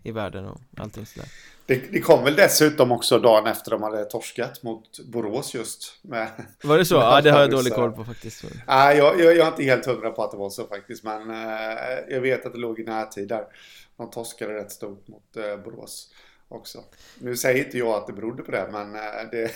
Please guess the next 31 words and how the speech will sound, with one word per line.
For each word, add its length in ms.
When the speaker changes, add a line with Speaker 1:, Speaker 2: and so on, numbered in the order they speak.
Speaker 2:
<laughs> 160
ligger 180
också 240
nära 260
till 140
hands 380
och, 200
och 80
liksom, 460
ja, 380
spekulera 580
i. 160
Speaker 1:
Men 500
division 360
två-klubbarna 840
i, 320
i 60
största 340
allmänhet 320
har 80
ju 20
inte 140
varit 200
så 80
bra 360
på 180
att 120
hantera 500
det 120
här 200
med 220